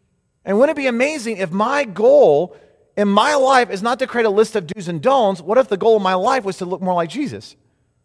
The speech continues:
Then I wouldn't have to have a list. Now you realize Jesus is interested in life, not legalism.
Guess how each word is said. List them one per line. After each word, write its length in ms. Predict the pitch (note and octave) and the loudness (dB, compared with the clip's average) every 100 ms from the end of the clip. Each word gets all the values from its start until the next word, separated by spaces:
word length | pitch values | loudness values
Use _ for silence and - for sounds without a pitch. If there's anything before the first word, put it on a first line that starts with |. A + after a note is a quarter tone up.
| _ _ _ _ _ _ _ _ _ _ _ _ | _ _ _ _ _ _ _ _ _ _ _ _
Then 140 | B3+ | 4
I 40 | C4+ | 6
wouldn't 220 | B3 A#3 | 4 0
have 140 | D4+ | 0
to 60 | G4+ | 0
have 100 | F4 | 0
a 20 | |
list. 460 | F3 A2 - - _ _ _ _ _ _ _ _ _ _ _ _ _ _ | -2 -4 -8 -18 _ _ _ _ _ _ _ _ _ _ _ _ _ _
Now 80 | A3+ | 0
you 180 | B3 B3+ | 0 0
realize 600 | B3 E4 E4 A#3+ G#3+ G3+ | 0 2 4 4 2 -4
Jesus 540 | C#3 - D#4 D#4+ C#4 - | -12 -6 -4 -4 -8 -6
is 220 | G#3+ G3+ | -6 -6
interested 520 | A#3+ C#4+ C#4+ - A#3+ | -8 -8 -8 -6 -6
in 220 | A3 A3+ | 0 0
life, 840 | G#3+ G#3 B3+ D4+ B3 A#3 C4 - - _ _ _ | 2 4 4 4 2 0 -4 -14 -20 _ _ _
not 640 | F3 A#3 C4 C4+ C#4 - _ _ - | 0 2 4 2 0 -8 _ _ -14
legalism. 840 | G3+ C#4+ C4+ G#3+ D#3 A#2+ F2+ | -6 -4 2 2 2 -4 -10